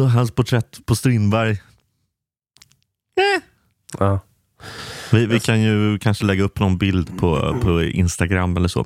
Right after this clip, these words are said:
Speaker 2: Ja, det kan vi nog göra.
Speaker 1: Eh.
Speaker 2: Alltså, apropå det så såg jag att Nationalmuseum har ju sån där att de, eh, beställer en tavla av en, eh, inflytelserik person varje år.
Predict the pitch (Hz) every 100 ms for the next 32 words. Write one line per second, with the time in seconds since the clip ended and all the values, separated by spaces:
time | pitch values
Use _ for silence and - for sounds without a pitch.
0 | - - - - - - 117 117 113 110
1 | 107 92 76 - 92 95 98 92 - _
2 | _ - - 113 113 104 127 123 107 107
3 | 113 107 104 101 - 101 101 98 98 -
4 | 110 101 107 113 104 90 90 98 92 92
5 | - 92 92 92 92 92 92 92 - 107
6 | 98 101 104 98 - 104 92 92 101 98
7 | 92 92 90 98 92 90 90 92 90 87
8 | 87 92 - 95 90 95 95 - 101 92
9 | 92 - 120 117 107 87 85